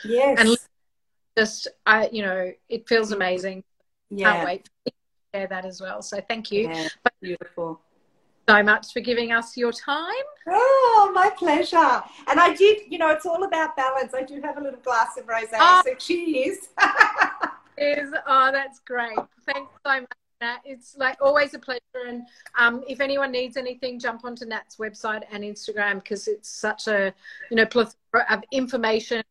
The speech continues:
Speaker 2: And if you're just starting your journey on mindfulness and spirituality, no,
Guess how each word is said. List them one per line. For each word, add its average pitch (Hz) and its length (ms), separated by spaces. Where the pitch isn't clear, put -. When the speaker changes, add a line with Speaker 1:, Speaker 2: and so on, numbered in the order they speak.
Speaker 2:
And 220 160
if 240 180
you're 240 100
just 254 160
starting 233 320
your 220 120
journey 214 460
on 208 240
mindfulness 214 680
and 214 100
spirituality, 208 800
no, 214 160